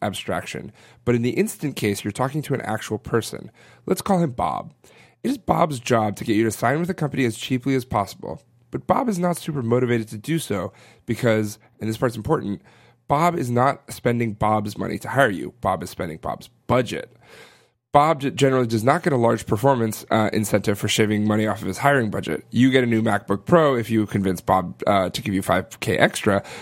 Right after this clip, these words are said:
but Bob gets, if he is anom-, anomalously lucky, a dinner at T G I Fridays if he convinces you to take five K less. In fact, there are many organizations and Bobs for whom power, status, and money come from asking for more budget every year.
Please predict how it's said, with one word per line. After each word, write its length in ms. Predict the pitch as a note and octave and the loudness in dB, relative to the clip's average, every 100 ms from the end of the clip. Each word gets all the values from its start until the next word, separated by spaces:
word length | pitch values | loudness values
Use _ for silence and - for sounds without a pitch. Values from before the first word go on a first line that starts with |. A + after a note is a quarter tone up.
| - | 2
but 200 | A2+ G#2 | 2 6
Bob 260 | C#3+ D3 B2 | 6 4 2
gets, 320 | A2+ G2+ - | 0 0 2
if 140 | C#3+ | 2
he 100 | - A2+ | 4 2
is 100 | G2+ | 4
anom-, 420 | G#2 G#2 B2 B2+ - | 2 4 4 2 0
anomalously 600 | G#2 G#2+ A#2+ A2 - F#2+ | 4 4 4 2 0 4
lucky, 380 | A2+ - D#2 C2 | 4 2 -2 0
a 60 | - | 2
dinner 260 | G#2+ A2+ F#2+ | 4 4 2
at 80 | F#2 | 0
T 100 | A2+ | 2
G 160 | G#2+ | 4
I 60 | F#2+ | 2
Fridays 500 | - F2+ D#2+ C#2 - - - | 4 2 2 -2 -4 -14 -2
if 140 | - G#2+ | 2 4
he 80 | |
convinces 460 | G2+ G2+ G2+ - - | 4 2 0 -2 -2
you 100 | F#2+ | 0
to 60 | - | 2
take 180 | G#2 - | 0 2
five 240 | - C#2+ | 0 0
K 140 | - | 0
less. 420 | B1+ - - - - - - - - - | 0 0 0 -8 -14 -16 -16 -16 -16 -4
In 80 | - | 2
fact, 260 | G#2+ B2+ A#2 | 4 4 4
there 100 | A#2+ | 4
are 40 | |
many 300 | A2 A#2 A2+ | 4 4 4
organizations 640 | - A2 A2 G2+ C3+ D3+ - | 4 4 4 4 2 0 0
and 220 | C#3 C#3 | 2 4
Bobs 340 | C3 A2+ G#2 | 2 2 -2
for 160 | - A2+ | -2 0
whom 140 | G#2+ | 2
power, 320 | - A#2+ B2+ | 2 4 2
status, 340 | B2 - G#2+ G#2 | 2 0 0 0
and 160 | - | 0
money 280 | G#2+ C#3 A#2 | 2 2 0
come 180 | A2+ A2+ | 0 -2
from 140 | A2+ | 0
asking 240 | - G#2+ G#2+ | -2 -2 -4
for 140 | - | -4
more 440 | G#2+ A2 A#2+ D#3+ G3 | -2 0 2 2 2
budget 380 | C#3+ G2 F2+ - | 2 -2 -2 -2
every 260 | F#2+ - | -4 -4
year. 280 | D2+ C2 - | -4 -4 -6